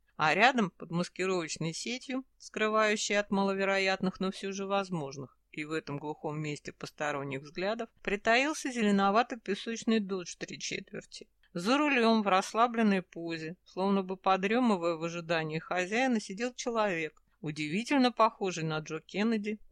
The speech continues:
слугу доктора Фергюсона из романа Жюля Верна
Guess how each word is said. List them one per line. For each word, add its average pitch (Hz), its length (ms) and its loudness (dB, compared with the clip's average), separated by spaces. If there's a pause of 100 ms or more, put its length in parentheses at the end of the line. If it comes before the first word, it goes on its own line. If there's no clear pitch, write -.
(120)
слугу 175 440 -4
доктора 170 440 -4
Фергюсона 151 720 -6
из 139 100 -10
романа 151 460 -2
Жюля 139 300 -6
Верна 220 440 0